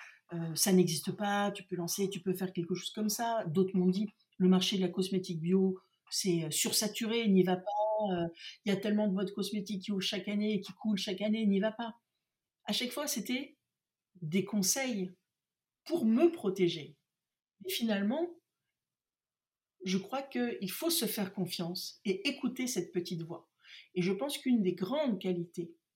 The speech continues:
une des grandes caractéristiques, pardon, du féminin, c'est l'intuition. C'est cette capacité à écouter à entendre les petites voix qui murmurent, euh, qui murmurent du monde entier,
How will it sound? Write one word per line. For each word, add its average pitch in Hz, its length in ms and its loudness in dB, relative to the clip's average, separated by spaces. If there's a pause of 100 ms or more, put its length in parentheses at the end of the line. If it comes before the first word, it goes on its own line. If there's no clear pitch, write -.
(120)
une 233 160 2
des 190 120 2
grandes 196 680 0
caractéristiques, 240 800 -6
pardon, 151 360 -8 (540)
du 165 160 -4
féminin, 185 480 -2 (200)
c'est - 200 -4
l'intuition. 170 540 -4 (720)
C'est - 340 -6
cette - 120 -6
capacité 226 800 -4
à - 200 -14 (140)
écouter 269 680 -10 (560)
à 165 80 -2
entendre 208 380 0
les 196 100 6
petites 202 400 -6
voix 190 400 -4 (280)
qui 180 120 0
murmurent, 214 760 2
euh, 160 120 -10
qui 190 120 2
murmurent 240 520 4
du 160 140 0
monde 240 260 2
entier, 214 500 -2